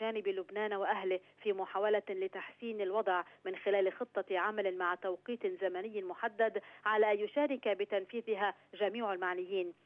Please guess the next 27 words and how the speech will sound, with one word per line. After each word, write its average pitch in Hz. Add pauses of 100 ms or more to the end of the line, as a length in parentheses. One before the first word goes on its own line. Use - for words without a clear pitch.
(260)
وزراء 202
الشؤون 196
الاجتماعية 190
العرب 214 (280)
توافقوا 226
على 202
التأكيد 214
بوجوب 196
الخروج 214
بتوصيات 196 (460)
كي 220
يتم 254
العمل 208
على 196
تحقيقها 208
لمصلحة 190
الشعب 202
اللبناني، 196 (300)
وتطلعوا 196
لاتخاذ 202
خطوات 202
تنفيذية 202
سريعة 220 (260)
بعد 208
رفع 247
تقرير 220
بالواقع 196